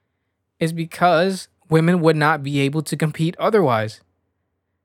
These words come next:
No one is, no one is segregating the women because, you know, they're, they're automatically segregated 'cause they're women.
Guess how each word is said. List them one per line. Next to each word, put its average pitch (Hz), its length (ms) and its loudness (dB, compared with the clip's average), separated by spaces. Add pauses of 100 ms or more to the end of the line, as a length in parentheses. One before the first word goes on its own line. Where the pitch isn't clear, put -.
(1500)
No 165 220 4
one 247 200 4
is, 170 200 0 (240)
no 175 200 2
one 233 220 4
is 165 160 0
segregating 180 560 0
the 143 80 0
women 131 500 0 (1500)
because, 151 760 -2 (1200)
you 147 140 -4
know, 135 180 2
they're, 143 240 2
they're 139 180 -2
automatically 139 800 0
segregated 123 480 -2
'cause 127 160 -4
they're 120 140 -2
women. 120 340 -4